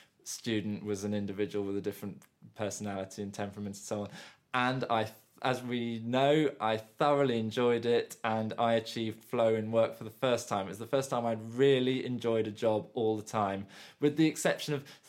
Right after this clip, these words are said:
the times when the challenge was greater than my ability and there was a lot of anxiety and I thought, "I'm just standing in front of a class of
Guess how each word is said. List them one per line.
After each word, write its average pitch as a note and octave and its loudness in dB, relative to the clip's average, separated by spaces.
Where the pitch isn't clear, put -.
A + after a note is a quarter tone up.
the C3+ -8
times C3 0
when A#2+ 2
the C3+ -4
challenge A#2 0
was A2 -4
greater B2 2
than A2 0
my A2 2
ability G#2+ 2
and G#2 0
there G#2 2
was G#2 0
a A2 0
lot G2+ 0
of G2 -8
anxiety G#2 -2
and G2+ -2
I G2+ -4
thought, G#2 0
"I'm G2+ -4
just - -10
standing G#2 -2
in G2+ -6
front G2+ -8
of F#2+ -12
a F#2+ -8
class G2 -4
of F#2+ -12